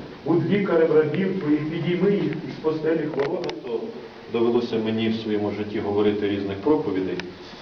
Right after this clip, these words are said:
але от саме в цей час, е, мені говорити дуже важко. Чому? Тому що, е,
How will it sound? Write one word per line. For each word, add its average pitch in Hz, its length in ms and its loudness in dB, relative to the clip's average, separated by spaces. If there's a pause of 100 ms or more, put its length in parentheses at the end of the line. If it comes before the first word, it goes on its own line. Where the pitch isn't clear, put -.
(280)
але 110 340 6 (380)
от 101 120 -8
саме - 220 4
в - 120 -4
цей 143 180 4
час, 123 360 0 (240)
е, - 40 4 (560)
мені 123 220 0 (120)
говорити 120 460 2
дуже 120 320 0
важко. 170 440 2 (100)
Чому? 151 260 0
Тому 139 320 0
що, 139 160 2 (1120)
е, 107 180 4